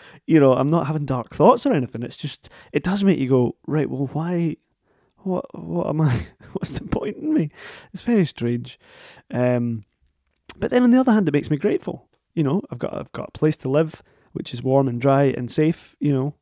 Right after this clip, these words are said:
and I've, I've plenty to eat, and I've got no more streaming services and telly shows and books and I could never get round to, you know.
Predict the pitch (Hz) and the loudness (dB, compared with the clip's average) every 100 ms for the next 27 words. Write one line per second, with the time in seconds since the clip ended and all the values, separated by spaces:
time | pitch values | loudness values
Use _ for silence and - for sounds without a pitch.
0 | _ _ _ _ _ 127 123 - - 120 | _ _ _ _ _ -8 -8 -10 -14 -6
1 | 151 151 147 131 135 156 143 131 123 127 | -2 -2 -2 -4 -2 -2 -4 -4 -4 -4
2 | 143 151 147 156 151 131 - _ _ _ | -2 0 2 4 4 0 -6 _ _ _
3 | _ _ - - - - 165 170 156 - | _ _ -16 -8 -4 0 2 4 0 0
4 | 151 143 135 135 127 131 - 139 143 - | 2 2 0 -4 -4 -6 -2 0 0 0
5 | 139 131 135 131 - 135 113 131 - 135 | -2 -2 -2 -4 -4 -8 -8 -8 -4 -2
6 | 143 156 123 131 127 123 - 117 123 151 | 2 2 0 -4 -8 -8 -10 -6 -4 -4
7 | _ _ _ _ - - _ _ _ _ | _ _ _ _ -20 -20 _ _ _ _
8 | _ 135 117 113 | _ -8 -6 -6